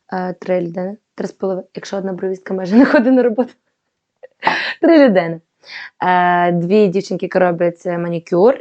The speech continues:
і одна дівчинка, яка робить брови. І я дуже люблю своїх робітників. Вони для мене багато значать, тому що вони підібрані, е, м, по мотивам моєї душі, бо мені, е,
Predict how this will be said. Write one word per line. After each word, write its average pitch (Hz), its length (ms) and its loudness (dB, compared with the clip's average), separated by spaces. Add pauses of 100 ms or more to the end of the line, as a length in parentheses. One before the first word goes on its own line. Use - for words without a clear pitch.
і 196 300 -2
одна 185 200 -4
дівчинка, 202 340 -10
яка - 140 -12
робить 170 180 -6
брови. 165 540 -2 (680)
І 185 580 -2 (840)
я 202 120 0
дуже 185 220 -2
люблю 185 240 -4
своїх 190 380 -10
робітників. 190 480 -14 (580)
Вони 208 160 -2
для 202 120 -2
мене 196 180 -2
багато 190 300 -6
значать, 214 380 -4
тому 208 160 -4
що 196 160 -8
вони 196 180 -2
підібрані, 185 640 -4 (320)
е, 185 60 -12 (460)
м, 180 360 -8 (960)
по 247 120 4
мотивам 226 600 2 (220)
моєї 214 340 4
душі, 240 520 0 (280)
бо 202 100 -4
мені, 202 520 0 (120)
е, 185 500 -6